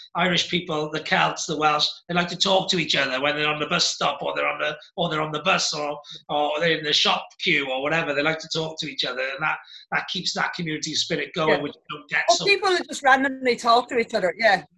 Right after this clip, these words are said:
Speaker 2: yeah.
Speaker 1: In the southeast of England especially, you don't get that. You do get that still in the north, the north of England, and I
Speaker 2: Yeah.
Speaker 1: think in Ireland, Wales, and Scotland, with the Celts, you still get that. But, you know, I think in England, i-, i-, in the southeast especially, it dies away a bit more. Like, you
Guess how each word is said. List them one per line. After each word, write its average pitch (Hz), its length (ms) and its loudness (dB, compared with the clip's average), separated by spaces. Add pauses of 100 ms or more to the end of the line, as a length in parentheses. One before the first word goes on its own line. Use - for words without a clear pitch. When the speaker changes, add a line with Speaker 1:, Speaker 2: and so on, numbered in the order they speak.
(100)
Speaker 2:
yeah. 190 140 -2 (140)
Speaker 1:
In 170 280 -14
the 175 80 0
southeast 185 520 2
of 160 80 0
England 156 360 0
especially, 151 480 2
you 143 140 -2
don't 151 220 -2
get 156 200 2
that. 131 160 0
You 143 80 -4
do 196 160 -4
get 160 160 0
that 151 180 0
still 160 260 -4
in 151 100 -8
the 151 80 -8
north, - 280 -6 (400)
the 156 80 -10
north 165 240 0
of 143 100 -4
England, 131 440 -2
and 143 100 -2
I 139 60 4
Speaker 2:
Yeah. - 80 8
Speaker 1:
think 156 160 -2 (640)
in 175 100 -2
Ireland, 156 500 2
Wales, 151 400 2
and 147 180 -8
Scotland, 143 540 -2
with 147 100 -4
the 139 80 -6
Celts, 160 360 -4
you 131 200 -6
still 127 280 -2
get 117 200 -6
that. 117 240 -4
But, 151 180 -4 (380)
you 190 100 -2
know, 147 160 0
I 143 80 0
think 175 280 -4
in 156 120 -4
England, 139 460 -4
i-, 143 40 -2
i-, 143 600 -8
in 147 80 -14
the 147 80 -6
southeast 160 540 -2
especially, 131 460 -4
it 127 120 -8
dies 143 320 -2
away 143 300 -6
a 131 80 -12
bit 151 200 -14
more. 113 260 -10
Like, - 120 -16
you - 80 -20